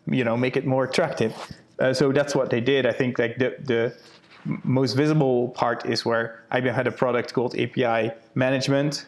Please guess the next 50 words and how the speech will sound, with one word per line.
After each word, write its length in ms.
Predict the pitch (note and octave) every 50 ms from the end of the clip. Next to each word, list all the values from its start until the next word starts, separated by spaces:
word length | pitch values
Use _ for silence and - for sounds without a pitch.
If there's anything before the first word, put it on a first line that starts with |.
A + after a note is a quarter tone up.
| -
and 280 | - C3 A#2 A#2 A#2 A2+
they 120 | B2 A#2+ A2+
renamed 400 | A#2+ A#2+ A#2+ A#2+ C3 C#3+ C#3 C3+
it 100 | C3+ B2
a 80 | B2+
little 220 | A#2+ B2 B2+ B2 A#2
bit, 300 | C3 B2+ B2+ - - - -
and 340 | B2+ B2+ B2+ B2+ B2+ B2
they 120 | A#2+ A#2 A#2+
put 260 | A#2 - D#3 C#3+ B2+
Loopback 500 | B2+ C3 D3+ E3+ E3+ F3 C3+ A2+ - -
in 140 | B2 A#2 A2+
there. 300 | A2+ A2+ A2 G#2+ G#2+ - -
You 80 | A2+
know, 200 | A2+ G#2+ A2 C3 - - - _ _ _
suddenly 340 | - - D3 C3+ C3+ C3+ C3
they 140 | B2 C3+ C3
had 160 | B2+ C3+ C#3+
a 60 | C#3+ C3+
solution 560 | - - C3+ C#3+ E3+ F3 - - B2+ A#2+ B2
where 280 | B2 A#2+ A#2 B2 - -
that 160 | B2+ A#2+ -
actually 360 | - B2+ - - - C#3+ B2 A#2+
let 200 | A#2+ A#2+ - -
people 200 | D3+ D3+ - C3
build 260 | A#2+ C3+ D3+ D#3 D#3+
their 120 | C3+ B2
A 80 | A#2+ A#2
P 180 | A#2 - -
Is 320 | A#2+ A#2 A#2 A#2 A#2+ - - - - - _ _ _ -
instead 280 | C3 B2 - D#3 B2
of 120 | B2+ - -
just 320 | - B2+ A#2+ - - - _ _ - - _ -
doing 480 | C3 C3 C3 C3 B2+ B2+ B2+ B2+ B2 A#2+ - -
management 600 | C3 C3+ C3+ C3 A#2+ - - A#2+ B2 B2 A#2+ -
and 220 | B2 A#2 B2 A2+
fairly 380 | - - C3 B2 A#2+ B2 B2 A#2+
generic 640 | A#2+ - C3 B2 B2 B2 A#2 A#2 A#2+ B2+ - - -
things 260 | - D3+ C#3+ C3 -
with 160 | - B2 A#2+ B2+
it. 220 | - - - - _ _ - - - - - _ _ _ _ -
To 120 | - E3
me, 380 | D3 D#3 F3+ G3 F#3+ F#3 F3+ C3+
that 160 | C#3+ D3 D3
is, 320 | D3+ C#3+ C3+ - - - - _ _ _ _ _ _ _ -
as 120 | D3 C#3+
far 140 | - F3 D3+
as 80 | C#3+
I 100 | D3 D3+
could, 340 | D3+ - E3+ D3 C3 - -